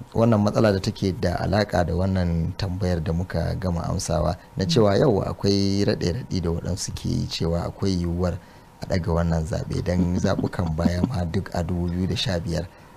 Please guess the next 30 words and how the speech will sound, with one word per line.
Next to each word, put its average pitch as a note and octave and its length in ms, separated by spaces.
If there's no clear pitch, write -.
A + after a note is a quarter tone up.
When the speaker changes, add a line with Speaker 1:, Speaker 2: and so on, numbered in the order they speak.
Speaker 1:
an F#2+ 200
yi F#2+ 120
irin G2+ 160
haka E2+ 440
aka - 200
ɗaga F2 360
zuwa F2 300
mako E2 400
biyu, B2 160
a - 60
dubu B2+ 220
biyu C3+ 140
da A#2+ 80
sha G2+ 200
tara F2 240
ma D#2+ 180
an G2+ 220
yi. F#2+ 60
Wasu C3 260
na C3 140
ɗarɗar - 500
cewa G2+ 320
<laughs> - 340
ta C#3+ 180
yiwu A2+ 260
sai B2 160
an A#2 180
gama A#2 220
yin A2 160
tafiya G2 440